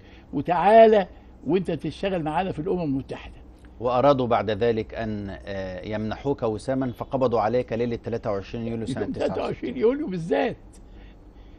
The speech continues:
Speaker 1: تلاتة وعشرين يوليو بالذات، يعني عشان يف-، يفرحوني.
Speaker 2: أنت قارئ البيان الأول للثورة، يقبضوا
Speaker 1: آه.
Speaker 2: عليك تلاتة وعشرين يوليو.
Speaker 1: وأول اسم في ضباط الأحرار.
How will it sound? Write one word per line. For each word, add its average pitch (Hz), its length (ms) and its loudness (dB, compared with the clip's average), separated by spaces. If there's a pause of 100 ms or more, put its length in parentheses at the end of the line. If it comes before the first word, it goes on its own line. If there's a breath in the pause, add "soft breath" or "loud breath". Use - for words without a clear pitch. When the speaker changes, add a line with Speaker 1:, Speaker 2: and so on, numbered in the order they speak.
(160)
Speaker 1:
تلاتة 202 420 2
وعشرين 196 360 -4
يوليو 208 280 2
بالذات، 170 500 2
يعني 185 340 -2 (280 loud breath)
عشان 208 360 -2
يف-، - 240 -6
يفرحوني. 170 880 2 (1500)
Speaker 2:
أنت 101 160 -12
قارئ 113 240 -2
البيان 107 320 -4
الأول 110 300 -4
للثورة، 104 400 -4
يقبضوا 98 240 -4
Speaker 1:
آه. - 20 2
Speaker 2:
عليك 101 180 -4
تلاتة 107 260 -8
وعشرين 110 320 -10
يوليو. 113 220 -10
Speaker 1:
وأول 196 420 4
اسم 208 280 2
في 131 80 -6
ضباط 156 340 -4
الأحرار. 139 420 -8